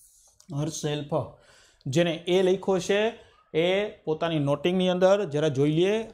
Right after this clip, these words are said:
આ જવાબ, આનો સાચો જવાબ શું આવે છે. ઓકે ફ્રેન્ડ્સ, સારું. બીજી વસ્તુ ફ્રેન્ડ્સ, મેં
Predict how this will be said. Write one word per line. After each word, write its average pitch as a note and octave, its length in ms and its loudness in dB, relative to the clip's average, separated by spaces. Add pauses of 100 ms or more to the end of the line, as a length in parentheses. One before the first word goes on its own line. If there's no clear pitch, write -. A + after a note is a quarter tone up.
આ - 40 0
જવાબ, D3 340 0
આનો D#3+ 180 -2
સાચો D#3+ 420 -4
જવાબ D3 260 2
શું D#3 320 -4
આવે A#2+ 140 -2
છે. - 200 -14 (840)
ઓકે D#3+ 140 -2
ફ્રેન્ડ્સ, D#3 300 -2 (240)
સારું. C#3 340 0 (1120)
બીજી F#3 160 4
વસ્તુ F3 280 2
ફ્રેન્ડ્સ, C3+ 440 -4 (440)
મેં G3+ 480 2